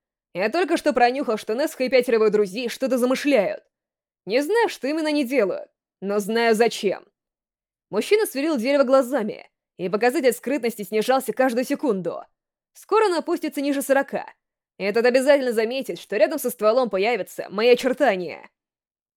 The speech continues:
Аккуратно не сводя глаз с цифр, я попытался перебраться на другую сторону ствола. Я медленно уходил от его взгляда, пытаясь успокоить индикатор,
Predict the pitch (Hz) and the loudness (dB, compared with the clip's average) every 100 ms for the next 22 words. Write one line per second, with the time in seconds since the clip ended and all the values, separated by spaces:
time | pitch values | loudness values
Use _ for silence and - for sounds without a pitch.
0 | - 180 196 339 440 339 294 277 254 254 | -10 -6 0 0 0 -2 2 2 4 2
1 | 247 - 349 - 196 - _ _ _ - | 0 0 -4 -4 -4 -10 _ _ _ -4
2 | 185 208 226 330 370 285 226 214 233 254 | 0 2 2 0 -2 0 2 2 2 0
3 | 208 208 233 269 247 262 262 - 240 240 | -2 0 0 0 -2 -2 -2 0 0 0
4 | 180 - - _ _ _ _ - 175 196 | -2 -8 -18 _ _ _ _ -8 -2 0
5 | 208 233 262 262 254 247 214 247 233 240 | 2 2 2 0 0 0 2 2 2 2
6 | 240 220 277 240 175 - - _ _ _ | 2 2 0 0 -2 -8 -14 _ _ _
7 | _ 190 208 330 330 254 - 196 - 254 | _ -4 2 2 2 0 0 0 2 2
8 | 175 - 220 233 - 180 - - | 2 -2 -4 -2 0 -2 -2 -10